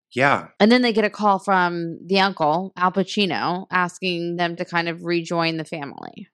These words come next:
Speaker 2: after they got married. And then all, it goes downhill from there.
Speaker 1: Yeah, there's no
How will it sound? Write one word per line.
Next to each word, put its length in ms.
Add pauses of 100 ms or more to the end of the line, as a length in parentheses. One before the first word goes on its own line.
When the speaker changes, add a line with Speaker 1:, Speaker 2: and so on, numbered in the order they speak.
(180)
Speaker 2:
after 240
they 120
got 120
married. 400 (300)
And 120
then 120
all, 140
it 220
goes 200
downhill 380
from 180
there. 260 (240)
Speaker 1:
Yeah, 340
there's 280
no 500